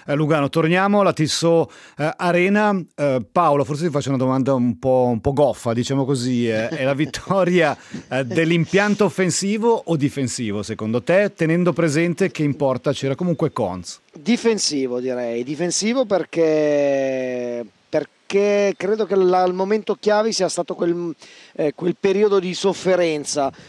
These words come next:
Speaker 2: eh, de-, che hanno subito i leventinesi, come dicevo, a cavallo della, della pausa. Lì la compattezza difensiva,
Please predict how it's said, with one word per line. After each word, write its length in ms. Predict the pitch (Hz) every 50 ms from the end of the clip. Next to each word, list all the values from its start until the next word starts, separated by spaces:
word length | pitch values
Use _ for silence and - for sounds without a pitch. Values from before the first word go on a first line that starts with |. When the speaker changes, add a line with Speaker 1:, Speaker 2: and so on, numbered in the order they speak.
| -
Speaker 2:
eh, 460 | - 147 147 139 139 135 135 131 127 127
de-, 380 | 135 139 147 143 165 160 160 -
che 100 | - 160
hanno 140 | 156 156
subito 340 | - 151 165 170 160 - 165
i 80 | 160 151
leventinesi, 1000 | 147 147 156 160 156 - 160 156 165 170 175 170 143 175 185 180 170 156 156 135
come 200 | - 160 160 160
dicevo, 320 | 151 156 - - 175 175 170
a 60 | 151
cavallo 500 | - 165 156 147 165 175 175 170 170 170
della, 360 | 151 160 156 156 151 147 143
della 240 | 147 165 160 160 143 -
pausa. 520 | - 151 139 131 131 131 127 113 139 135
Lì 300 | 143 156 185 208 220 226
la 120 | 202 -
compattezza 760 | - - 165 165 - 170 160 - - 190 180 - - 170 170
difensiva, 760 | 170 170 175 180 175 156 - - 196 202 202 202 214 220